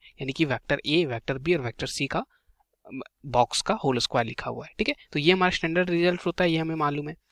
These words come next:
अब देखो हमें चाहिए इसी की वैल्यू, यानी कि ये वैल्यू हमसे पूछा गया है, जबकि हमें ये वैल्यू दे रखा है। ठीक है, यहाँ पे देखो ये, ठीक है, तो ये दे रखा है, तो यहाँ से अपन देखें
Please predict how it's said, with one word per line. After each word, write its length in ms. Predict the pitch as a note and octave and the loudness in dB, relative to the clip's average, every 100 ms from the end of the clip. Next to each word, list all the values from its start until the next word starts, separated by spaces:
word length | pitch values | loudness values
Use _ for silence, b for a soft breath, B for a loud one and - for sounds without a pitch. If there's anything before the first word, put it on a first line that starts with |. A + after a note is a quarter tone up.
| - | -10
अब 80 | - | -2
देखो 180 | C#3 D3 | 0 0
हमें 220 | C3 D3+ | 0 0
चाहिए 260 | F3+ E3 E3+ | 2 4 2
इसी 180 | - E3+ | 0 -4
की 140 | F3+ | 0
वैल्यू, 280 | E3 D3+ E3+ _ - | 0 0 -4 _ -8
यानी 140 | C3+ D3 | -4 -4
कि 120 | F3 | -2
ये 160 | C#3+ D3+ | 2 4
वैल्यू 240 | C#3+ C#3 | 4 2
हमसे 180 | C3 B2+ | -2 -4
पूछा 280 | - - B2+ | -4 -4 -2
गया 140 | A#2 | -4
है, 60 | A#2 B B | -10 B B
जबकि 240 | C#3 - E3 | -2 2 2
हमें 160 | E3+ | 2
ये 160 | D3 D#3+ | 4 6
वैल्यू 220 | D#3+ D#3+ | 6 4
दे 120 | D3+ | 2
रखा 240 | D3+ - D#3 | 2 0 -6
है। 60 | - _ - | -8 _ -8
ठीक 100 | G3+ | -6
है, 60 | C#3+ _ - | -8 _ -2
यहाँ 140 | B2 | 0
पे 100 | B2 | 0
देखो 240 | C#3 C#3 D3 | 0 0 -2
ये, 200 | C3+ F#3 _ - | -2 -6 _ -6
ठीक 100 | G#3+ | -4
है, 60 | - _ - - | -4 _ -14 -4
तो 60 | |
ये 160 | C3 D3+ | 0 4
दे 100 | D#3+ | 4
रखा 240 | D#3 - | 2 -4
है, 60 | G3 - - - | -10 0 0 2
तो 60 | C#3+ | -2
यहाँ 240 | B2+ C3 | 2 2
से 100 | E3+ | 0
अपन 200 | E3 F3 | -2 -2
देखें 220 | F3+ - | -4 -4